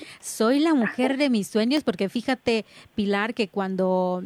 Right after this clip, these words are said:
yo era más adolescente, eh, yo decía que, que era una mujer reprimida, mis papás no me dejaban ser yo misma, no me dejaban hacer nada, ¿verdad?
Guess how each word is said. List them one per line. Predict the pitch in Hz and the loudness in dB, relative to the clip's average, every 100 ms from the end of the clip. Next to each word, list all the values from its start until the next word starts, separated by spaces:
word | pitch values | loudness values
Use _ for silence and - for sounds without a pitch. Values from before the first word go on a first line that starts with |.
| 190 | -6
yo | 170 | -2
era | 202 208 202 | 0 0 -2
más | 196 196 | -4 -4
adolescente, | 214 196 180 175 - 190 190 196 202 185 208 240 - - - _ | -2 -2 -4 -8 -10 -6 -4 -2 -4 -4 -4 -6 -8 -20 -20 _
eh, | 190 190 190 | -6 -4 -2
yo | 190 196 | -2 -2
decía | 202 220 208 | -2 0 0
que, | 202 196 185 185 | -2 -6 -8 -8
que | 190 | -6
era | 185 190 | -4 -4
una | 202 | -4
mujer | 190 - 208 | -6 -6 -6
reprimida, | 208 185 196 175 185 208 247 240 208 | -4 -6 -8 -10 -8 -4 -2 -2 -2
mis | 196 175 | -4 -6
papás | 196 196 208 | -6 -4 -2
no | 220 | -2
me | 208 | -2
dejaban | 185 185 - 202 202 190 | -4 -6 -4 -2 -2 -4
ser | 185 208 185 | -4 -4 -2
yo | 208 196 | -2 -2
misma, | 196 214 262 277 262 220 | -4 -2 -2 -2 -2 -2
no | 214 | -2
me | 214 | -2
dejaban | 202 196 190 190 | -2 -4 -4 -6
hacer | 180 190 190 185 | -6 -6 -8 -8
nada, | 196 226 247 240 208 175 | -6 -2 -2 0 -2 -4
¿verdad? | 175 185 247 | -8 -8 -10